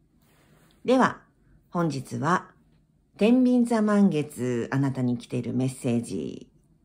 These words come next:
届けていきたいと思います。まずは選択肢。これね、この間ポチッとして届いたウィズダムオラクルカードです。はい。今日はこの新しいウィズダムオラクルを使って選択肢選んでいただきたいと思います。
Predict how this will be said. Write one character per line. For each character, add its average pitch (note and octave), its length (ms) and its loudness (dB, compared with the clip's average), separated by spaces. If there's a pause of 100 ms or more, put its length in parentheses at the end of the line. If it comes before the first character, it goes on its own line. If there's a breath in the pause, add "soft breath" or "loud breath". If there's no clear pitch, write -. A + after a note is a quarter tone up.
届 C3 320 -6
け B2+ 60 -10
て B2 80 -4
い A#2+ 60 -8
き - 80 -20
た B2 140 -8
い A#2+ 100 -6
と A#2+ 120 -10
思 A#2 180 -6
い A2+ 120 -6
ま E3 180 -4
す。 - 160 -12 (380 soft breath)
ま A#3+ 100 0
ず A3+ 120 -2
は D3 120 0
選 F#3+ 240 -2
択 G3 220 -4
肢。 - 320 -12 (100)
こ E3 80 0
れ E3 120 4
ね、 G#3 280 0 (160)
こ D3 120 -6
の E3 100 -2
間 E3 200 -4
ポ D#3+ 140 -6
チ G#3 120 -6
ッ G#3+ 40 -6
と F3 240 -10
し D#3 80 -10
て A#2 340 -4
届 C#3+ 300 -4
い C3+ 60 -2
た A#2+ 420 -6 (440 soft breath)
ウ - 40 -4
ィ C#3+ 100 0
ズ A3 160 0
ダ B3 180 4
ム A#3+ 200 2
オ G3 100 -2
ラ G3 140 4
ク G3 140 -4
ル F3 100 -4
カ E3 220 -6
ー C#3+ 40 -4
ド A#2 120 -6
で E2 180 -8
す。 - 240 -20 (560)
は D#3+ 220 -8
い。 - 80 -10 (640 soft breath)
今 E3+ 120 2
日 D3+ 40 2
は C3 140 -2
こ C3+ 100 -6
の C#3 240 -2
新 F#3+ 300 0
し A#3+ 240 0
い A3+ 40 2
ウ G3 40 4
ィ E3+ 80 0
ズ E3 120 -8
ダ D#3+ 120 -2
ム E3 100 -4
オ D#3+ 40 -4
ラ D#3+ 120 -2
ク C#3+ 140 -8
ル C3 160 -2
を B2+ 80 -2
使 B2 240 -8
っ A#2+ 60 -4
て A3 380 -2
選 E3 220 -2
択 C3+ 220 -8
肢 B2 440 -4
選 C#3 200 0
ん B2+ 40 0
で B2+ 60 -2
い B2 60 -2
た B2 100 -6
だ B2 100 -4
き - 80 -14
た B2 120 -6
い A#2+ 80 -4
と A#2+ 100 -8
思 A#2 160 -4
い A2+ 100 -6
ま D3+ 200 -2
す。 - 160 -14